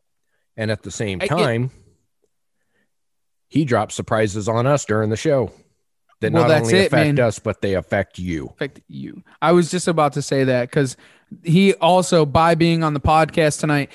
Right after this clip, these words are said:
Speaker 2: he also gave us five extra percent off.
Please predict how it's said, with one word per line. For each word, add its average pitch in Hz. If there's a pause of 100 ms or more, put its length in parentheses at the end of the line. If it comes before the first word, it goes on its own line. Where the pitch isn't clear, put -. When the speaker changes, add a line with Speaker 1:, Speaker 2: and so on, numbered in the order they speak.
(160)
Speaker 2:
he 185
also 165
gave 156
us 143
five 160
extra 165
percent 156
off. 139